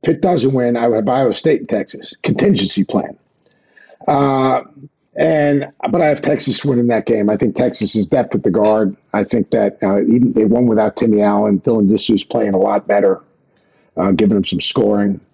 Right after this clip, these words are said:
I've got Kansas and uconn. uconn, and they need the point,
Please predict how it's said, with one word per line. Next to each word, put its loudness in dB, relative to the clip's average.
I've -2
got -2
Kansas 0
and 4
uconn. 2
uconn, 2
and 2
they 4
need 4
the 2
point, 0